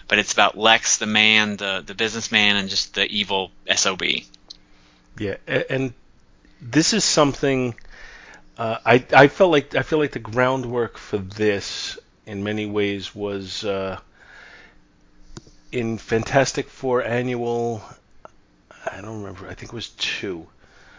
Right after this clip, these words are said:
Speaker 2: where they had the story that was the origin of Doctor Doom, and the Fantastic Four wasn't in the story.
Speaker 1: Hmm.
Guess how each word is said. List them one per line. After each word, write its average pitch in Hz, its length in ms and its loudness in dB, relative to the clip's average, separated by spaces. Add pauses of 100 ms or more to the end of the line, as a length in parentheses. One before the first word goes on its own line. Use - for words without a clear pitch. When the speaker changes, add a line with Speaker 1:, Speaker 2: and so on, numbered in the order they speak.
(220)
Speaker 2:
where 104 360 4
they 104 180 2
had 101 320 4
the 104 80 -6
story 113 520 0
that 107 140 0
was 107 140 -10
the 110 80 -4
origin 104 380 -2
of 95 100 -8
Doctor 98 380 0
Doom, 80 600 -6 (1300)
and 92 360 4
the 92 40 -8
Fantastic 98 520 -6
Four 92 200 -6
wasn't 90 280 -8
in 82 80 -10
the 78 60 -16
story. 71 480 -6 (800)
Speaker 1:
Hmm. 151 200 6